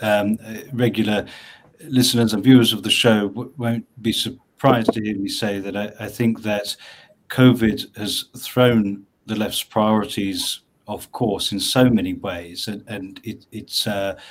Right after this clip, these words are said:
good to hear you, Ross, um, saying that you think there needs to be a kind of reset on the, on the left's commitment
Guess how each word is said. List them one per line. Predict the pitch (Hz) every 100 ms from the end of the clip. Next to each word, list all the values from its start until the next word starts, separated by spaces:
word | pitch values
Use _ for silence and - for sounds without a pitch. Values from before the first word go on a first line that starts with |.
| - _
good | 120 -
to |
hear | 101 101
you, | 98 107
Ross, | 95 104 85 - - -
um, | 104 101 98 98 107 _
saying | - - 107 101 92
that | 101 _ _ -
you | 107 101
think | 113 98
there | 98
needs | 98
to | -
be | 98
a |
kind | 90 101 98
of | 92
reset | 104 95 - 95 -
on | 98 92
the, | 92 92 - - - -
on | 107
the | 104
left's | 98 90 -
commitment | - 101 - 98 95